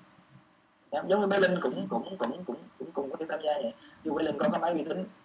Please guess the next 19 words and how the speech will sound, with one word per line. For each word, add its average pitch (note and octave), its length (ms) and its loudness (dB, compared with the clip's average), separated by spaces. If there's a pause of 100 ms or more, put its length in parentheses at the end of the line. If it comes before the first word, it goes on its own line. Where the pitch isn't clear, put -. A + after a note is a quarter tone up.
bé D3+ 100 -6
Linh D3 140 -4
có D3 160 -2
thể C#3+ 100 -2
mở B2+ 280 2
một B2+ 200 -4
cái D3+ 100 -4
room D3 180 0
đó. D#3+ 240 0 (1300)
Thấy C#4+ 140 0
không? C4+ 140 -2 (720)
Rồi A#2 100 -4
bé D3 120 0
Linh D3+ 200 0
cùng B2 220 0
tham D3+ 200 -2
gia, D3+ 440 2
ví D3 80 -2
dụ C3 60 2